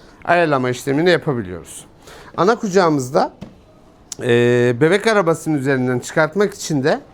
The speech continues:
arka tarafında yine bulunan bir çekme mandalımız var. Çekme mandalından çektik. Ana kucağımızı tamamıyla yerinden çıkartabiliyoruz.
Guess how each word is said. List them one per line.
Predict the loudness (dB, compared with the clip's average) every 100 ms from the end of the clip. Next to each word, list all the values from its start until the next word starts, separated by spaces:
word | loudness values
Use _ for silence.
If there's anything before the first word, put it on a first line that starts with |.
| -20 -20 -20 -20 -14 -2
arka | -2 0 -2
tarafında | 0 0 -2 -2 0
yine | 2 2
bulunan | 2 2 2 -2 -16 -20 -2
bir | -2 -2 -8 -20 -20 -20 -20 -20 -10
çekme | -2 0 2
mandalımız | 4 4 4 2 2 0 -2
var. | -6 -8 -4
Çekme | -4 -2 0
mandalından | 0 0 -4 -4 -8
çektik. | -2 -4 -4 -8 -10 -12 -20 -20 -20 -10 -10 -4
Ana | -2 -2
kucağımızı | -2 -2 -2 -4 -4
tamamıyla | 0 0 -2 -2 -4 -4 -6
yerinden | 0 2 2 0
çıkartabiliyoruz. | -2 -2 0 0 -2 -6 -10 -14 -20